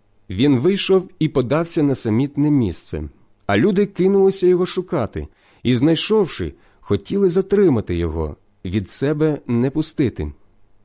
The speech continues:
А він... Сказав їм: "Я маю і іншим містам звіщати добру новину про Царство Боже,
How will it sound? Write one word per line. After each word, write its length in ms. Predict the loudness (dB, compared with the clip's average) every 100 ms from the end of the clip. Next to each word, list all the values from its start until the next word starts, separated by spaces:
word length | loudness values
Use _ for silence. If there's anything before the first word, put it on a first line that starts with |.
| _
А 160 | -8 -6
він... 360 | -2 0 0 -4 _ _ -14
Сказав 560 | -12 -8 -4 -2 -2
їм: 280 | -4 -8 -10 -16 _ _ _ _ _ _ -20 -20 _ _ _ _ _ _ _ _ _ _ _ _ _ -14
"Я 280 | -2 2 2
маю 500 | 2 2 4 2 0
і 180 | -6 -2
іншим 460 | 0 2 2 0 0
містам 540 | 0 -4 -4 -2 -2
звіщати 680 | -2 -6 -6 -4 -4 -4 -6
добру 480 | -2 -2 0 0 0
новину 580 | 0 0 0 -2 -4 -8
про 180 | -8 -6
Царство 560 | -6 -6 -6 -6 -6 -4
Боже, 480 | -2 -2 -2 -8